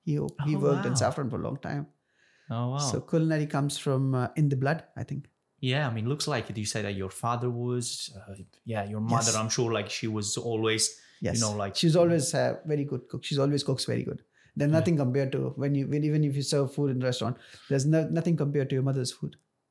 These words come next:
Speaker 2: I'm sure, yeah. I mean, same, yeah. I remember my mom cooking. And although, you know, I'm not, I,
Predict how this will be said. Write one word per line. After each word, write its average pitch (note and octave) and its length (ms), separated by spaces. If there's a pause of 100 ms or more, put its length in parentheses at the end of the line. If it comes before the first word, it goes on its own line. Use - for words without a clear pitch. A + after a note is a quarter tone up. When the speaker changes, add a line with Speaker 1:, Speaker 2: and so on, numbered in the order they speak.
(160)
Speaker 2:
I'm A#2+ 80
sure, A#2+ 380
yeah. A2 340
I G2+ 60
mean, G#2 100
same, G#2+ 360
yeah. G#2 120
I G2 40
remember G2+ 420
my G#2 160
mom G2+ 240
cooking. G#2+ 320
And A2 100
although, B2 280
you A#2+ 140
know, A#2 200 (360)
I'm C3 120
not, E3 240
I, B2+ 160